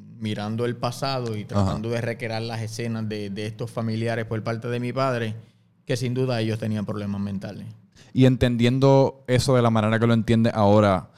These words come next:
Speaker 2: y siendo el hombre que eres hoy día, ¿has lo-, tú has logrado crear alguna especie de empatía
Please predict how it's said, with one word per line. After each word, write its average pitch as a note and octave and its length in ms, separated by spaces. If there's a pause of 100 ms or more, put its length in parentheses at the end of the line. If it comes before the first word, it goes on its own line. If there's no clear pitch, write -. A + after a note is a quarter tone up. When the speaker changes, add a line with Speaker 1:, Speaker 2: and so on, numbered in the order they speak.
(380)
Speaker 2:
y G#2 220
siendo A2+ 440
el A2+ 100
hombre A#2+ 360
que A2 80
eres G#2+ 100
hoy G#2+ 160
día, G2 400 (920)
¿has A2+ 120
lo-, B2+ 280
tú B2+ 100
has A#2 60
logrado C3 760 (320)
crear A#2 340
alguna A#2+ 300
especie A#2+ 340
de A#2+ 60
empatía A2+ 760